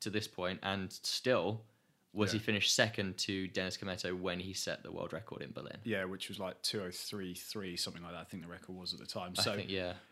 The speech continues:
Speaker 2: you know, so i-, it's, but the thing is, like, even the fact that we're struggling to remember beforehand shows the significance
Speaker 1: It
Speaker 2: of
Speaker 1: shows
Speaker 2: what
Speaker 1: how much, yeah, how much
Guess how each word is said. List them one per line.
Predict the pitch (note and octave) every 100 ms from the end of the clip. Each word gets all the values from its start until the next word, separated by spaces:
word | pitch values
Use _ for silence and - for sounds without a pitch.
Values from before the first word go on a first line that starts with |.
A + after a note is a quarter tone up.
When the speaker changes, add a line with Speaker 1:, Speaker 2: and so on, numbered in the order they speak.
| -
Speaker 2:
you | A#2+
know, | F#2+
so | F2+ B2 G#2+ G#2
i-, | -
it's, | A2+ E2 - D3 -
but | D3+
the | C#3+
thing | F#3
is, | B2+ G#2
like, | G#2
even | D#3 D#3+ C#3+
the |
fact | C3 A2+ A2+
that | A2 -
we're | A2 A#2+
struggling | A2 - A#2 A2 G#2
to | A2+
remember | G#2+ A2+ G#2+
beforehand | F2+ F#2+ A#2 A2 G2 F2
shows | - C#3 C3 A#2+
the | G#2+
significance | - A2 A#2 G#2+ G#2+ F#2+
Speaker 1:
It | E2+
Speaker 2:
of | -
Speaker 1:
shows | - C3+ A2
Speaker 2:
what | G#2+
Speaker 1:
how | G#2
much, | G2+ E2+
yeah, | G#2 F#2+
how | G2+ G#2+
much | G#2 - -